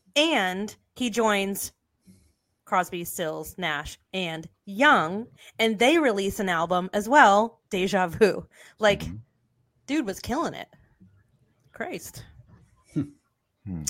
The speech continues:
Speaker 1: Yeah.
Speaker 2: Yep. And of course, speaking of endings, we also see the, the tragic deaths of artists Jimi Hendrix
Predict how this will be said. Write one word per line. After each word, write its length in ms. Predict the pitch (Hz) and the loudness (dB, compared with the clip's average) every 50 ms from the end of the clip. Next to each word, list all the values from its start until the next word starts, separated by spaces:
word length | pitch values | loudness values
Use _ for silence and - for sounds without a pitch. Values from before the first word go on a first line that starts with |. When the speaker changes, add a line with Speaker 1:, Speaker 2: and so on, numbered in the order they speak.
| - _ - | -12 _ -8
Speaker 1:
Yeah. 180 | 190 170 - - - _ _ _ _ _ _ _ _ _ _ _ _ _ _ _ | -8 -8 -8 -10 -16 _ _ _ _ _ _ _ _ _ _ _ _ _ _ _
Speaker 2:
Yep. 320 | - 87 90 92 92 - - _ _ _ _ _ - - - | -8 -4 -2 -2 -2 -4 -8 _ _ _ _ _ -14 -8 -6
And 80 | 104 | -4
of 100 | 101 98 | -4 -6
course, 420 | - - - - 107 104 104 101 - | -6 -4 0 2 2 2 2 -2 -6
speaking 540 | - - - - - - 120 110 - 92 87 | -12 -12 -12 -10 -6 -4 -4 -4 -2 -4 0
of 80 | 76 | 2
endings, 720 | 98 98 95 90 82 85 82 85 87 85 85 - - - - _ _ _ | 2 2 2 2 0 -2 -2 -2 -4 -6 -6 -10 -14 -18 -20 _ _ _
we 200 | - 92 95 95 | -10 -8 -4 -2
also 360 | 95 95 98 95 - - 95 | 0 0 0 -2 -4 -6 -6
see 400 | 87 - - - 95 90 87 87 87 | -6 -6 -8 -6 -4 -2 -2 -2 -2
the, 160 | 80 82 80 - _ _ _ - - | -2 -4 -6 -8 _ _ _ -18 -12
the 200 | 82 87 87 80 | -8 -8 -8 -8
tragic 500 | 73 - - 104 95 95 92 101 90 - | -8 -2 4 6 6 6 4 2 -2 -2
deaths 340 | - 87 85 85 - - - | 0 0 0 0 -2 -4 -6
of 120 | 92 80 | -2 -2
artists 380 | 87 87 85 80 85 - - - | 0 -2 -2 -4 -8 -10 -12 -12
Jimi 320 | 87 - 101 95 98 92 | -8 -6 -4 -4 -2 -2
Hendrix 720 | 90 95 90 87 82 90 87 90 - - - - - - | -2 -4 -4 -2 -2 -4 -4 -6 -8 -12 -16 -16 -16 -18